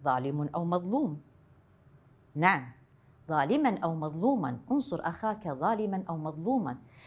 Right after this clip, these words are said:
لأن الحال المفرد ينصب بالفتحة. وقف الشاعران في الحفل منشدان قصائدهما. نعم، الجواب منشدين. وقف الشاعران في الحفل منشدين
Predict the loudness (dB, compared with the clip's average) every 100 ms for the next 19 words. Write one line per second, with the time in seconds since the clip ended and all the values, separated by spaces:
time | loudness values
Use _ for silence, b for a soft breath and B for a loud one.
0 | B 2 6 6 4 2 2 2 2 0
1 | -2 0 0 2 0 -2 -16 -20 -20 -20
2 | -20 -20 -18 -8 -4 -4 -4 -6 -6 -8
3 | -14 -20 -20 -20 -20 -20 -20 4 4 4
4 | -4 -4 -4 -2 0 2 0 0 -4 -4
5 | -6 -2 -4 -2 -2 0 0 0 -2 0
6 | 0 0 -2 -2 -2 -2 -2 -2 -2 -4
7 | -6 -8 -20 -20 -20 -20 -20 -20 -4 -2
8 | 0 -2 -4 -8 -4 0 2 0 -2 -10
9 | -10 -18 -10 -6 -6 -4 -2 0 0 -4
10 | -10 -20 -18 0 2 2 0 -6 -6 -2
11 | -2 -2 -2 -2 -4 -6 -6 -2 -4 -2
12 | -8 -8 B B -2 2 2 0 0 2
13 | 2 -2 -6